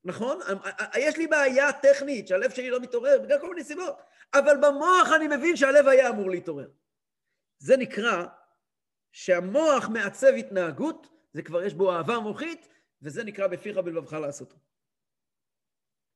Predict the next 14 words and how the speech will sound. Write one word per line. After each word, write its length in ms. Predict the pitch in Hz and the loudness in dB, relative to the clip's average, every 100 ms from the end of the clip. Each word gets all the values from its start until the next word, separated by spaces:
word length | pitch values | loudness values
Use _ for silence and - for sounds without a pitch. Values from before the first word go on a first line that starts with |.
| _ _ _ _ _ _ _ _ _ _ _ _ _ _ - | _ _ _ _ _ _ _ _ _ _ _ _ _ _ -12
או 340 | 143 139 135 | -8 -8 -8
עד 120 | 175 175 | -10 -8
כאן 160 | 185 | -10
קראנו 220 | 139 151 | -10 -14
שבוע 220 | 135 135 135 | -14 -16 -16
שעבר, 240 | 123 107 _ _ _ | -18 -20 _ _ _
נמשיך 240 | - 147 | -16 -14
הלאה 140 | 139 131 | -14 -14
מכאן. 240 | 127 - _ _ _ _ _ _ _ _ _ _ - | -18 -20 _ _ _ _ _ _ _ _ _ _ -8
אם 120 | 208 208 | -4 0
לא, 500 | 180 147 139 - _ _ _ _ _ _ _ _ _ _ _ 147 | 0 0 -4 -14 _ _ _ _ _ _ _ _ _ _ _ -12
מישהו 340 | 180 208 190 | -8 -6 -6
רשע 240 | 165 170 | -6 -6
באמת. 480 | 165 185 254 247 _ | -4 -4 -6 -16 _